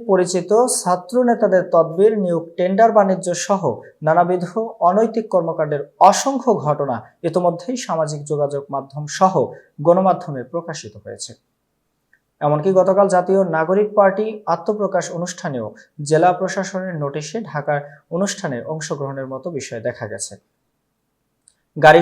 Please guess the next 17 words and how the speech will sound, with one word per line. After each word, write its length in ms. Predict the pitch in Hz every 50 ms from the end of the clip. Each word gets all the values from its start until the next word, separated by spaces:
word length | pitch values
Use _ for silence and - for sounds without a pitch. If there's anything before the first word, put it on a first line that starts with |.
| 165 -
সরবরাহে 460 | 196 180 196 190 190 190 185 202 226 247 214
মালিক 200 | 185 175 180 175 -
সমিতি 460 | - - 165 165 165 165 - 190 185 180 185
ও 60 | 151 131 123 -
পরিবহন 380 | 156 156 165 170 185 175 190 185 190 -
সংশ্লিষ্ট 480 | - 160 156 151 - 208 214 196 - - 175 139
ব্যক্তিদের 400 | 131 127 - - 127 117 120 120 117 - 127
উপর 180 | - - 117 117 - -
চাপ 140 | 147 151 151 151 -
প্রয়োগ 220 | - 185 185 185 190 -
করা 160 | 185 180 185 185 185 185
হয়েছে, 280 | 185 190 190 190 - 233 220 170
যা 100 | 147 135 127 - - - - _ - -
সম্পূর্ণ 340 | 202 202 202 202 196 147 131 113 - - 147
অনৈতিক 400 | 151 156 165 165 156 160 156 151 - _ -
ও 40 | 117 113 - - _ - 143
অগ্রহণযোগ্য। 640 | 143 139 135 139 117 113 117 110 - 107 98 - -